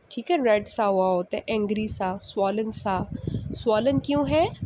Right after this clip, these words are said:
lymphatic की involvement की वजह से, जो कि impetigo में नहीं था। Epidermis तो lymphatic से नहीं होती ना, lymphatics तो dermis में होते हैं, तो इस वजह से यहाँ पे lymphatics की involvement की वजह से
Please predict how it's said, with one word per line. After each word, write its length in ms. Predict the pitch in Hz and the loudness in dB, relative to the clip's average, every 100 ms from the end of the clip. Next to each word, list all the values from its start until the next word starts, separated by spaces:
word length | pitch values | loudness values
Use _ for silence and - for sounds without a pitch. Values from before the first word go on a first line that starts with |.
| - - - - - - - - | -10 -10 -12 -14 -18 -20 -16 -2
lymphatic 680 | 254 294 - 320 311 311 - | 2 2 4 2 2 -2 -2
की 120 | - | -4
involvement 580 | 233 208 196 190 190 185 - | -4 -2 -2 0 0 -2 -4
की 100 | 196 | -4
वजह 280 | 180 196 | -2 -4
से, 280 | 196 208 208 - _ _ _ _ _ - | -8 -8 -10 -14 _ _ _ _ _ -8
जो 180 | 208 220 | 0 0
कि 300 | - 294 403 - | 2 -2 -2 -4
impetigo 640 | 240 220 247 233 220 214 269 | -6 -2 0 2 2 2 2
में 160 | 294 | 4
नहीं 380 | 294 269 254 320 | 4 2 2 0
था। 300 | 311 202 175 - - - - - _ _ - _ - - 208 | 0 -4 -4 -8 -20 -20 -20 -20 _ _ -20 _ -8 -4 -2
Epidermis 580 | 208 247 240 240 269 | 0 2 4 4 2
तो 100 | 285 | 2
lymphatic 520 | 285 277 269 247 269 - | 0 2 2 0 -2 -4
से 160 | 302 | 0
नहीं 160 | 320 370 | 4 4
होती 280 | 294 269 269 | 4 2 -2
ना, 200 | 302 359 _ _ 226 | -2 -4 _ _ -4
lymphatics 520 | 233 240 226 262 - | 0 2 0 -2 -4
तो 100 | 277 | -2
dermis 480 | 233 233 247 294 - | 2 2 2 0 2
में 80 | 277 | 2
होते 280 | 240 - | 2 0
हैं, 140 | 240 233 - - - - - - | -2 -2 -8 -14 -10 -8 -8 -8
तो 60 | - | -8
इस 240 | - - | -8 -2
वजह 260 | 254 226 240 | 0 2 0
से 180 | - 277 | 0 0
यहाँ 180 | 233 208 | 0 0
पे 140 | 220 | -2
lymphatics 600 | 220 - 226 220 294 - | -4 0 -2 0 -4 -2
की 100 | 269 | -2
involvement 540 | 233 208 202 202 202 - | 0 0 0 0 -4 -4
की 100 | 214 | -4
वजह 220 | 202 208 | -2 -2
से 300 | 208 277 311 | -2 -2 -2